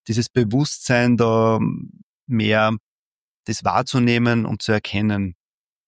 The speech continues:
Und was ich auch machen durfte jetzt, äh,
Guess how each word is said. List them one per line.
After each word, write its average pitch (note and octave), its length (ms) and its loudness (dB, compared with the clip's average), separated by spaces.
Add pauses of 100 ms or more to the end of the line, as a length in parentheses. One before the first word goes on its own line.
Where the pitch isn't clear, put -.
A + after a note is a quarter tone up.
(120)
Und B2+ 180 0
was A#2+ 160 0
ich A#2+ 180 -4
auch C#3+ 340 0
machen B2+ 800 0 (300)
durfte D3 400 0
jetzt, A#2+ 400 0
äh, A2 280 2